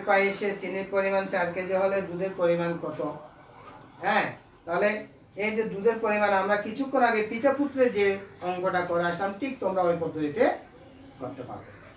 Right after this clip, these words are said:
যা হোক প্রিয় শিক্ষার্থীরা, তাহলে আজ আর নয়, আমরা এভাবে আমরা প্রতিটি অধ্যায়, যেহেতু আমাদের পুরো বইয়ের সিলেবাস শেষ, আমরা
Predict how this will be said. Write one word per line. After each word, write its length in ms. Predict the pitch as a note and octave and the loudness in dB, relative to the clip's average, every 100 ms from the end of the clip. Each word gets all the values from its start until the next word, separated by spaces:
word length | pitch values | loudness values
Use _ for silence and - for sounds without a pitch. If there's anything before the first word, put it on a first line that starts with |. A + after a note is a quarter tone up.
| C3 | 0
যা 100 | E3+ F3 | 4 4
হোক 120 | F#3+ F3 | 2 0
প্রিয় 160 | F#3+ F#3+ | -2 -2
শিক্ষার্থীরা, 540 | G3+ G3 G#3 G3+ G#3 G#3 - - - - - - - F3 | -4 -4 -2 0 2 2 2 -8 -20 -20 -20 -20 -6 2
তাহলে 340 | E3 F#3 F3 E3+ - - E3 | 4 4 4 2 -2 -4 -4
আজ 140 | E3 F3 | -2 0
আর 80 | E3 D#3+ | 0 2
নয়, 200 | G#3+ D#4 F4+ - - - - - E3+ | 4 4 2 -12 -20 -18 -18 -6 -2
আমরা 180 | F#3+ F#3+ F#3+ | 2 4 6
এভাবে 300 | A3+ B3+ - - - - - - - - - - D3 | 6 8 6 2 -8 -18 -20 -20 -20 -20 -20 -14 -8
আমরা 280 | D3+ D#3 D#3 C#3+ B2 - - - | -6 -2 0 0 -4 -10 -20 -14
প্রতিটি 380 | F#3+ F#3+ A#3+ C4 A3+ | -6 -2 -2 2 2
অধ্যায়, 280 | F#3+ F#3+ G3+ F#3+ | 4 6 6 6
যেহেতু 220 | G3 A3 G3 | 0 2 2
আমাদের 240 | G3+ A3 - | 2 0 -4
পুরো 160 | G#3 G3+ E3+ E3 | 0 4 4 2
বইয়ের 280 | F3+ G3 F#3+ | 0 0 -2
সিলেবাস 480 | - G3+ G3+ G#3 A3+ - - - - - | -4 2 8 10 10 4 -10 -18 -18 -2
শেষ, 220 | G3+ A#3+ - F3 | 4 4 2 -4
আমরা 160 | F3 | -2